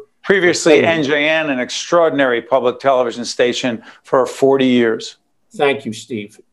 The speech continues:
Speaker 2: And the, uh, so the news is delivered now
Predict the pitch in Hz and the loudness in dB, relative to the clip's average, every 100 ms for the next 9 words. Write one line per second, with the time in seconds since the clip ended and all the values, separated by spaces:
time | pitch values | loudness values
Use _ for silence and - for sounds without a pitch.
0 | - 131 131 131 131 127 - _ 123 131 | -8 -2 -2 -2 -4 -10 -16 _ -10 -6
1 | 127 127 123 - - 120 120 117 117 - | -6 -8 -12 -18 -10 -6 -4 -6 -10 0
2 | 147 139 139 165 175 170 165 - - _ | 4 4 2 0 0 0 -4 -12 -20 _
3 | _ _ 139 127 117 151 139 165 156 143 | _ _ -2 -2 -2 -2 0 0 0 0
4 | 139 135 131 131 131 127 | 0 -2 -2 -2 -2 -4